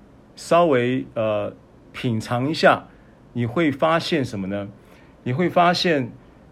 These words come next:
保罗在表达一个东西，就是神的爱对他来说是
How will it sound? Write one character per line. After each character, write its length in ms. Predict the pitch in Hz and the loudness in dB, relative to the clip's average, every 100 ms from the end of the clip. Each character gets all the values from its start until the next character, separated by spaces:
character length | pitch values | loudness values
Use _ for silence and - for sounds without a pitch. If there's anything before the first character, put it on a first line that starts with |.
| - - - - - | -20 -20 -20 -6 4
保 160 | 131 | 6
罗 160 | 123 151 | 6 4
在 200 | 196 170 | 6 4
表 280 | - 127 107 | 4 2 2
达 240 | 113 120 | 0 0
一 60 | 147 | 0
个 120 | 139 | -2
东 220 | 147 151 | -2 -2
西， 240 | 139 120 | -4 -6
就 140 | 104 143 | -4 -4
是 100 | 131 | -6
神 300 | - 127 139 | -6 -4 0
的 100 | 160 | 2
爱 260 | 170 143 | 4 4
对 300 | 113 - 185 | 2 0 2
他 280 | 147 - 156 | 2 0 0
来 240 | 143 113 117 | 0 0 -4
说 360 | - 143 135 | -2 0 0
是 300 | 135 - 131 | -2 -4 -4